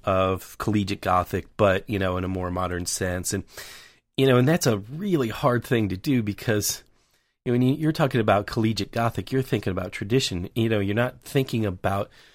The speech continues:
the modern take on what that means. And, and so, you know, everybody had an idea of what that meant, and, you know, and trying to, like, mitigate everybody's expectations and also come up with a design solution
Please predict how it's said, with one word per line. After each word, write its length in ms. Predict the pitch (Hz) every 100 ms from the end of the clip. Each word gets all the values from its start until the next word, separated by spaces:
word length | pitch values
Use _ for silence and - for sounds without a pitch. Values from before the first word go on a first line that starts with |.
| _ _
the 140 | 107 101
modern 800 | 98 101 104 107 101 95 90 87
take 320 | - 117 107 -
on 200 | 92 92
what 200 | 98 95
that 180 | -
means. 520 | 104 107 101 87 87 - -
And, 320 | 101 98 95 - _ - - - _ _ -
and 140 | 117
so, 400 | - 113 110 110 -
you 80 | 131
know, 140 | 110 117
everybody 380 | 139 147 131
had 200 | 120 107 101
an 80 |
idea 320 | 98 92 101 92
of 100 | 92
what 200 | 95 -
that 220 | 90 -
meant, 280 | 95 87 -
and, 140 | 98 98
you 60 |
know, 60 | 95
and 100 | 98
trying 300 | - 117 120
to, 80 | 110
like, 240 | 92 -
mitigate 560 | 107 113 113 101 95 - - _ _ -
everybody's 440 | 110 110 104 101
expectations 880 | 110 - - 104 - 120 - 95 95 - -
and 240 | 127 151
also 300 | 113 98 104
come 220 | - 98
up 180 | 95 -
with 220 | 98 87 -
a 40 | 98
design 380 | 95 98 98 95
solution 600 | 98 104 113 135 131